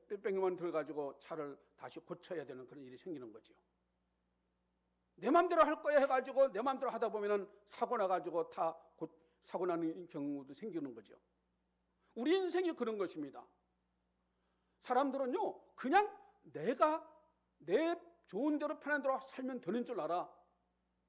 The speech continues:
그래서 많은 사람들이 내 생각에, 내 속에는 좋은 대로 살아가요.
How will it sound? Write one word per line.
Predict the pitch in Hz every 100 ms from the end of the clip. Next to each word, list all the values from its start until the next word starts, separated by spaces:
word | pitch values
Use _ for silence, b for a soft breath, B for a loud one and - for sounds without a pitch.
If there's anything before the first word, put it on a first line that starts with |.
| _ _ _ _ _
그래서 | - 277 370
많은 | 269 320 311
사람들이 | 285 269 247 311 339 - -
내 | 156 294 427 415
생각에, | - 370 339 294 262
내 | 208 254
속에는 | - 262 269
좋은 | - 233
대로 | 233 233
살아가요. | 240 185 170 147 160 202 185